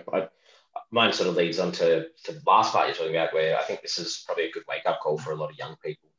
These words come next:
about their online presence and their identity, um, and how, how, who they interact with and what they say can, can lead to real-life situations or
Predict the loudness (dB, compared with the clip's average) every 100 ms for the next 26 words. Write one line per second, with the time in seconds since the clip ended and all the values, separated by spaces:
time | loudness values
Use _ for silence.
0 | -8 -6 -6 -8 -8 -12 -12 -14 -14 -12
1 | -14 -14 -14 -10 -10 -10 -16 -16 -20 _
2 | _ -20 -20 _ _ -16 -14 -14 -20 _
3 | _ _ _ -20 _ _ 2 4 2 -4
4 | -14 -16 -20 -20 -16 -4 2 4 2 0
5 | -2 -2 -2 -4 -2 -4 -2 -2 -2 -2
6 | -2 -6 -10 -12 -12 _ _ _ _ _
7 | 2 4 4 2 0 0 2 4 4 2
8 | -2 -4 -2 -2 -6 -6 -6 -6